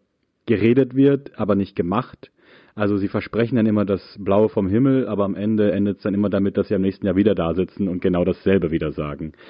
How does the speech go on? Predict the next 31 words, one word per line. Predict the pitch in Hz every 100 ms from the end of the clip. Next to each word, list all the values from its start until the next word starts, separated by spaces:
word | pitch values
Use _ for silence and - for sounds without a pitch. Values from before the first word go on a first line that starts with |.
| - - -
Also | 87
da | 87 92 101 92
spüre | - 104
ich | 98
schon | 107 95
so | 98
ein |
bisschen | 95 101 92 92 87 -
die | - 95
Frustration | - - - 95 - 101 110
auch. | 90 92 104 - -
Ich | - - -
glaub, | 98 95
du | 110
hast | 101
ja | 104
auch | 95
den | 104 92
Peter | - 95
Smits | - 117 -
danach | 110 104
interviewt | 101 101 101 110
und | 95
der | 95
hat | 92
es | 95
ja | 95
auch | 101
schon | - 82
dreimal | 80 80 82
gemacht. | 85 90 -